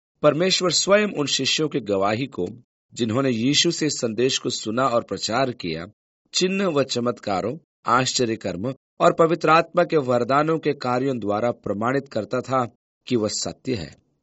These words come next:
पवित्र आत्मा के वरदानों को देखिए जो उसकी इच्छा के अनुरूप है। पौलुस पवित्र आत्मा के वरदानों को कुरिन्थियों के बारहवें अध्याय में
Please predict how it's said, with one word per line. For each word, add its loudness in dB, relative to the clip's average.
पवित्र 0
आत्मा -2
के -6
वरदानों -4
को -2
देखिए -6
जो -4
उसकी -6
इच्छा -2
के -4
अनुरूप -2
है। -20
पौलुस 4
पवित्र 2
आत्मा 2
के -2
वरदानों 0
को -2
कुरिन्थियों -2
के -6
बारहवें 0
अध्याय -4
में 0